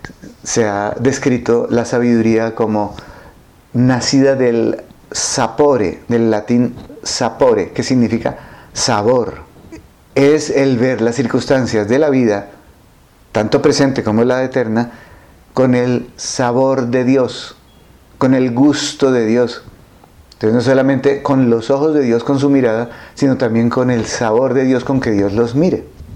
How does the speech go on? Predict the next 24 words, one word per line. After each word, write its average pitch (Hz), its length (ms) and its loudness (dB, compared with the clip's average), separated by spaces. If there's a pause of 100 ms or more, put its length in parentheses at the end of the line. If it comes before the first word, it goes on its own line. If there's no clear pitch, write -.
En 180 180 2
fin, 160 200 2
es 151 200 -2
el 170 140 2
don 165 220 0
de 151 100 4
ver 135 260 2
los 123 200 -2
acontecimientos 104 1200 -2 (840)
de 113 160 -2
nuestra 107 300 -2
vida, 107 320 2
las 110 220 -2
situaciones 135 840 0
de 104 100 0
nuestra 98 300 -4
vida, 117 340 0 (600)
como 135 220 2
los 120 220 0
ve 113 120 0
Jesús 120 440 -2
crucificado 110 800 -2
y 110 60 2
resucitado, 90 720 -4